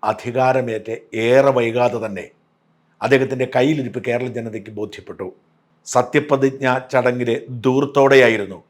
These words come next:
കേരളം നമ്മൾ കരുതിയ ഇരട്ടച്ചങ്കനല്ലല്ലോ ഇതെന്ന് ആദ്യം ആശങ്കപ്പെട്ടത്.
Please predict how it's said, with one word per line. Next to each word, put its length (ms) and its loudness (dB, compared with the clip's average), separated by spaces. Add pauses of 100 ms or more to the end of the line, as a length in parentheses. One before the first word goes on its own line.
(540)
കേരളം 340 6 (180)
നമ്മൾ 300 2
കരുതിയ 340 4 (200)
ഇരട്ടച്ചങ്കനല്ലല്ലോ 1040 -2 (420)
ഇതെന്ന് 440 2 (480)
ആദ്യം 340 2 (240)
ആശങ്കപ്പെട്ടത്. 680 -4